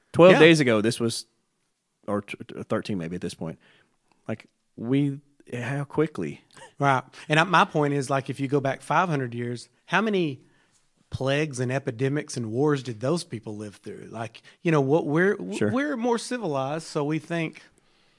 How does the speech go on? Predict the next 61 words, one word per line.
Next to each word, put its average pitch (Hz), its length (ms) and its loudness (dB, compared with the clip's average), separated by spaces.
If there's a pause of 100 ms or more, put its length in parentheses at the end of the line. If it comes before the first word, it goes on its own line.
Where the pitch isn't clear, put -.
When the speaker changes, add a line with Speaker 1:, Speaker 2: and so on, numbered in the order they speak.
(220)
Speaker 2:
"Oh, 214 160 -6
well, 143 160 -6
this 185 160 -8
is 123 120 -12
a 127 40 -12
complicated," 156 840 -6
but, 135 240 -6 (320)
you 151 60 -2
know, 123 240 0
I 160 140 8
just 139 180 2
always 139 300 6
talk 143 200 4
about 127 280 -2 (100)
humans 127 380 -2
being 123 200 -2
complicated. 117 500 -4 (180)
Also, 190 200 6
on 156 80 6
a 135 40 2
side 139 280 4
note, 123 160 0
every 143 140 0
time 151 160 4
I 143 60 0
think 131 180 -2
of 113 80 -6
Charlemagne, 123 560 -2 (420)
my 123 80 -4
f-, - 120 -12 (240)
second 165 480 0
year 196 100 2
to 185 80 -6
teach, 196 300 -6
maybe, 185 200 2
I 156 60 4
had 156 140 4
my 143 80 2
wall 120 260 2
people 156 300 2
up 160 100 0
for 127 140 -4
World. 143 440 0
Speaker 1:
Mm-hmm. 113 200 -2 (460)
Speaker 2:
And 135 100 0
I - 20 0
think 156 240 2
Charlemagne 143 460 2
ranks, 139 260 -4
like, - 140 -4
number 123 180 -4
ninety-eight 127 500 0
or 131 120 0
something, 135 320 -4
so 131 120 -4
it's 117 120 -4
kinda 131 160 -2
lower 127 340 2
on 131 80 0
the 123 60 0
wall. 135 360 0